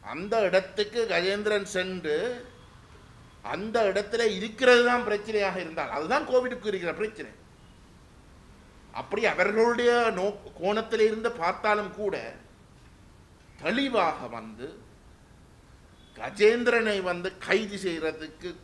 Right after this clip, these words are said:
கோவிட் காரணம் அல்ல, நினைவு கூறுவது தான் காரணம் என்றது உறுதிப்படுத்தப்படுகின்ற ஒரு விடயமாகத்தான் அது இருக்கின்றது.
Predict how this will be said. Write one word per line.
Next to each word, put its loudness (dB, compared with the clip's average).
கோவிட் 4
காரணம் 0
அல்ல, -8
நினைவு 0
கூறுவது -2
தான் -4
காரணம் -4
என்றது -10
உறுதிப்படுத்தப்படுகின்ற -4
ஒரு -8
விடயமாகத்தான் -10
அது -14
இருக்கின்றது. -20